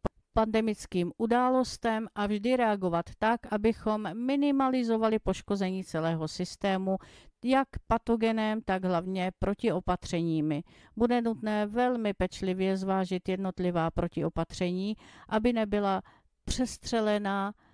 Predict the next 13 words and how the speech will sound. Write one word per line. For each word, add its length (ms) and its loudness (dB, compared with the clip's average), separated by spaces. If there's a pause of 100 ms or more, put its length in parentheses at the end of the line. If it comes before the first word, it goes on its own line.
(460)
a 320 -2
společnost 840 -2
poškozující, 1120 0
což 640 -4 (360)
v 240 -14
době 420 4
společenské 920 -2
paniky 540 -4
nepřipravené 1040 -2
společnosti 640 -4
je 100 -2
velmi 360 -2 (160)
problematické. 1300 -2